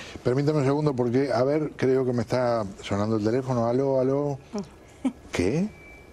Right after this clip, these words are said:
Speaker 1: Me están hablando de Seguro Social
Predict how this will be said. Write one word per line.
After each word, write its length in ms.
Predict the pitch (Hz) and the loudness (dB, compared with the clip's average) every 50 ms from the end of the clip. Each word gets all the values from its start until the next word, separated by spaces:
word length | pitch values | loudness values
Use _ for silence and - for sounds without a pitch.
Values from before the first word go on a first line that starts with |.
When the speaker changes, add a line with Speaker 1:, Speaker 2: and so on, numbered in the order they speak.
| - - - - - - - - - - - - - - - - - - - | -20 -20 -20 -20 -20 -20 -20 -20 -20 -20 -20 -20 -20 -20 -20 -20 -14 -6 -2
Speaker 1:
Me 100 | - 104 | -2 0
están 200 | - - 123 131 | 0 0 0 0
hablando 380 | 135 131 131 135 139 143 139 | 2 2 2 2 2 2 2
de 100 | 131 123 | 2 2
Seguro 340 | 110 120 104 104 120 131 135 | 2 2 2 2 2 2 0
Social 720 | 127 131 135 127 - - - 135 135 127 123 123 135 151 | 0 -2 -2 -4 -2 -2 0 0 2 2 2 2 0 -2